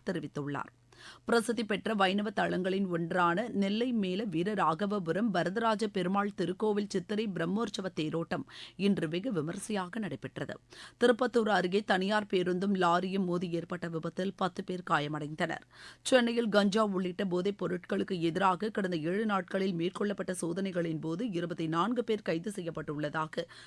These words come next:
மாநகர காவல்துறை தெரிவித்துள்ளது. விளையாட்டுச் செய்திகள். உலகக்கோப்பை டுவெண்டி டுவெண்டி கிரிக்கெட் போட்டிக்கான இந்திய அணி அறிவிக்கப்பட்டுள்ளது. பதினைந்து பேர் இடம்பெற்றுள்ள இந்த அணியில் ரோஹித் சர்மா கேப்டனாகவும், ஹர்திக் பாண்டியா துணை கேப்டனாகவும் அறிவிக்கப்பட்டுள்ளனர்.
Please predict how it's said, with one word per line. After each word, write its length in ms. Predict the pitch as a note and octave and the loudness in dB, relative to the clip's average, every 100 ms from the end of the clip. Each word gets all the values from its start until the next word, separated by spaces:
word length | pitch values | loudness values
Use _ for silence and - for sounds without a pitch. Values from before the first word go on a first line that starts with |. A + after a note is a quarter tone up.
| - | -2
மாநகர 480 | F#3+ F#3+ G#3 G3 F3+ | 4 4 4 -2 -4
காவல்துறை 640 | E3 D3+ D3+ - E3+ - - | -2 -2 -2 -6 -8 -8 -4
தெரிவித்துள்ளது. 720 | E3+ D3+ C#3 D3+ C#3+ D#3 D3+ - _ _ _ _ _ _ _ _ _ _ _ _ _ _ _ - | -4 -4 -8 -12 -12 -12 -14 -18 _ _ _ _ _ _ _ _ _ _ _ _ _ _ _ -2
விளையாட்டுச் 460 | G#3+ A3 G#3+ G#3 | 0 2 0 -4
செய்திகள். 480 | G3 D3 C#3 - - - - - | -4 -4 -4 -8 -10 -18 -14 4
உலகக்கோப்பை 600 | G#3 A#3+ B3+ A3+ F#3+ G3+ | 6 8 6 6 4 0
டுவெண்டி 320 | G#3 F3+ G3 | 0 0 0
டுவெண்டி 260 | F3+ F3+ F3 | -2 -2 0
கிரிக்கெட் 320 | F#3 F3 F#3 | -2 0 0
போட்டிக்கான 600 | F#3+ E3+ F3+ F3+ E3+ E3 | 0 0 2 4 4 2
இந்திய 320 | E3 F#3 G3+ G3 | 0 -2 0 0
அணி 200 | A#3 C#4+ | 0 -2
அறிவிக்கப்பட்டுள்ளது. 840 | D#3+ D3+ - D3 - C#3 D3+ - - - - - | -2 -4 -6 -8 -8 -8 -10 -10 -16 -20 -20 6
பதினைந்து 480 | A3+ G#3 A#3+ A#3+ A3+ | 10 10 6 2 0
பேர் 160 | G#3+ | 0
இடம்பெற்றுள்ள 800 | G3 E3 G3 G3+ F3 F#3 F3+ E3+ | 2 2 2 0 0 0 0 0
இந்த 180 | F3+ E3+ | 2 4
அணியில் 380 | D#3+ E3 F#3+ C4+ - | 4 4 2 0 2
ரோஹித் 280 | F#3+ F#3 G3+ | 2 2 0
சர்மா 380 | - F3+ F3+ F3+ | 2 4 4 4
கேப்டனாகவும், 680 | E3 - F3 D#3+ D3 D#3+ A3+ C4+ | 2 2 6 6 6 2 2 4
ஹர்திக் 320 | F3+ E3+ E3+ | 4 4 2
பாண்டியா 420 | E3+ D#3+ D3+ D#3 C#3+ | 2 2 0 -2 -2
துணை 240 | - A3 C#4 G3 | -2 -2 0 -2
கேப்டனாகவும் 720 | - D#3+ D#3 D3 D#3+ G#3+ C#4 | 0 2 2 2 0 2 0
அறிவிக்கப்பட்டுள்ளனர். 880 | E3+ D#3 D3+ C#3+ D3 D3+ D3+ - | 0 -2 -4 -4 -4 -4 -4 -6